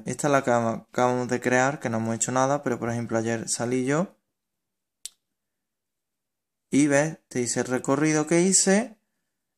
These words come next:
eh, las calorías que quemé, el dura-, duración quince minutos, la distancia dos kilómetros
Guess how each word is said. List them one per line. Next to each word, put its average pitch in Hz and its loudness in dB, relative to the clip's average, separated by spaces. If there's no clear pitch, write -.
eh, 127 6
las 117 2
calorías 113 0
que 113 -4
quemé, 165 0
el 113 -6
dura-, 113 -4
duración 110 -4
quince 113 -4
minutos, 160 -2
la 113 0
distancia 123 -2
dos 110 -2
kilómetros 110 -4